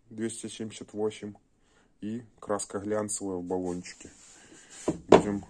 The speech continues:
будем, так сказать, временем испытывать тест на антикоррозионную стойкость. Вот это всё кратера от ржавчины. Но они, в принципе, и здесь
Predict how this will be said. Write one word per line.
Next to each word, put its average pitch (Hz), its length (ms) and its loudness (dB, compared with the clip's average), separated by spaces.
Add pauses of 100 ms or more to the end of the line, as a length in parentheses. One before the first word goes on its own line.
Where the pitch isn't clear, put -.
(180)
будем, 110 360 0
так 98 300 -4
сказать, 104 460 0 (420)
временем 101 720 2
испытывать 101 840 2 (600)
тест - 420 0
на 98 200 -4
антикоррозионную 98 840 -2
стойкость. - 580 -6
Вот 95 100 -8
это 95 200 -6
всё 104 200 -8
кратера 101 600 -2
от - 200 -10 (160)
ржавчины. 92 800 -4 (1300)
Но 98 220 -4
они, 101 220 0
в 98 80 -8
принципе, 98 520 -6
и 87 60 -2
здесь 107 420 -4